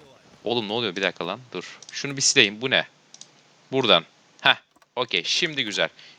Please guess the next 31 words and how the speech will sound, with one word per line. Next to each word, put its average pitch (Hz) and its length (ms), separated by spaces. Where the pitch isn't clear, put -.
Şimdi 151 320
güzel. 98 180
Herkes 131 340
oraya 110 340
abi. 117 160
Gayet 120 580
iyi. 95 140
Gayet 101 560
iyi. 85 100
Gayet 90 400
iyi. 82 120
Tamamdır. 190 500
Osmanlı 160 320
İmparatorluğu 196 440
çok 208 220
kolay 190 160
oldu 170 180
bu 143 80
arada 131 200
ya. 135 360
İran'la 156 340
savaşta 156 380
ya 160 120
arkadaşlar. 123 540
Hiç 156 100
zorlamayacak 123 600
bizi. 90 260
Yani 113 300
İran'ı 139 340
bitirene 165 300
kadar 156 260